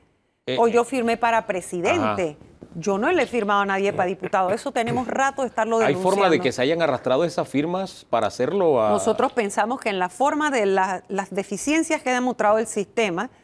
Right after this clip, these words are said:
Speaker 2: lo más probable es que sí, porque captan todos los datos a la misma vez.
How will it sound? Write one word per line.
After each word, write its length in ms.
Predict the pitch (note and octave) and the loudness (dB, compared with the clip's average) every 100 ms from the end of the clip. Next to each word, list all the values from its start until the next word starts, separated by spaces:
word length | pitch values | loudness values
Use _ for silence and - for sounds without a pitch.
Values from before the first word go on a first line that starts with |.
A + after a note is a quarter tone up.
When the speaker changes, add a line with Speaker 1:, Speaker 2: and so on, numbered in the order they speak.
| _ _ | _ _
Speaker 2:
lo 140 | A3 A3+ | -2 0
más 160 | A3+ | 0
probable 480 | A3+ A#3 A3+ A3 A#3 | 0 2 4 2 0
es 80 | A3+ | -4
que 120 | A3 | -6
sí, 180 | - A#3 | -4 -6
porque 340 | A3+ A#3+ G#3+ | -4 -4 -4
captan 440 | - G3+ - G#3+ G#3+ | -2 -4 -2 -6 -4
todos 280 | - B3 A#3+ | 0 2 2
los 100 | F3+ | 0
datos 320 | G3 G3 G#3+ | -2 -2 -4
a 60 | |
la 100 | F3+ | -4
misma 380 | F3 F#3+ F#3+ F#3 | -4 -4 -4 -2
vez. 300 | F3+ D3+ - | -2 -4 -8